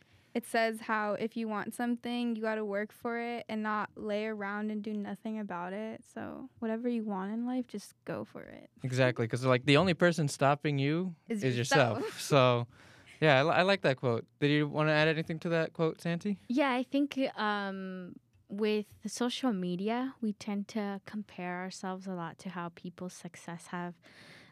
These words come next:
Speaker 3: like, how their success is.
Speaker 1: Mm-hmm.
Speaker 3: And when I see these athletes who have, um, you know,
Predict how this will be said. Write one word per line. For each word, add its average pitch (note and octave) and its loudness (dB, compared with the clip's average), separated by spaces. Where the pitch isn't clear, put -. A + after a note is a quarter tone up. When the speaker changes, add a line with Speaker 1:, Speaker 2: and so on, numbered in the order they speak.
Speaker 3:
like, F3 -6
how F3 -2
their F3 -4
success F3 -8
is. E3+ -4
Speaker 1:
Mm-hmm. F#3+ -2
Speaker 3:
And F3 -6
when G3 0
I G3+ 0
see A3+ -2
these G#3 -4
athletes E3+ -4
who F3+ 0
have, E3 -6
um, F#3 0
you G3+ 0
know, F#3+ -2